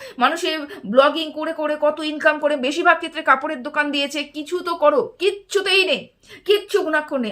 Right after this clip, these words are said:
আসলে ওর উদ্দেশ্য কোনোদিন ছিলই না ও স-, ইনকাম করবে, ও স্বতন্ত্র হবে,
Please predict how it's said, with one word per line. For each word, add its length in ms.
আসলে 380
ওর 180
উদ্দেশ্য 520
কোনোদিন 400
ছিলই 360
না 220
ও 100
স-, 140
ইনকাম 420
করবে, 320
ও 100
স্বতন্ত্র 640
হবে, 480